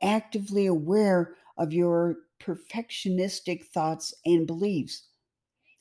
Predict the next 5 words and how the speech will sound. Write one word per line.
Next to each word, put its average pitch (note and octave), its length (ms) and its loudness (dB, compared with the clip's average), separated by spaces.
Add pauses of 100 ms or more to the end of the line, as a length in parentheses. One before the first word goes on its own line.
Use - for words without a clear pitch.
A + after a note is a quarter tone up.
Often G3+ 380 2
we F3 120 4 (240)
bully B3 400 4
ourselves C3+ 640 0 (100)
automatically E3+ 1000 2